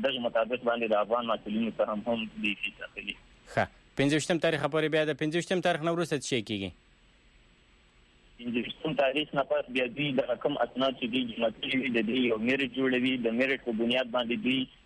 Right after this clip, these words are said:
Speaker 1: آه، کوم کسان چې د کوم هغه ته اول انتخاب کړی، د هغې مطابق هغې فاکولټو ته دوی ورکوي.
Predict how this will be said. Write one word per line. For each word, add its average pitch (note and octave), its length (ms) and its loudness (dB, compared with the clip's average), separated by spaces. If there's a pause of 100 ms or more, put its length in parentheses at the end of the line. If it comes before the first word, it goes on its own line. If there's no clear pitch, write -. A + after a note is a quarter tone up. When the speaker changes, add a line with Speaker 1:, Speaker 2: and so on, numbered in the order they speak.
Speaker 1:
آه، G#2+ 80 2
کوم C3+ 340 -2
کسان C3 420 0
چې B2 160 -6
د A2 140 0
کوم - 200 -2
هغه A#2 180 0 (100)
ته - 0 -
اول B2 400 2
انتخاب A#2+ 360 -2 (100)
کړی، C3 280 2
د A#2+ 120 2
هغې B2 160 -2 (100)
مطابق A#2 360 0 (140)
هغې B2+ 260 0
فاکولټو A2 520 0
ته A2+ 80 0
دوی G#2 180 0
ورکوي. G#2 400 0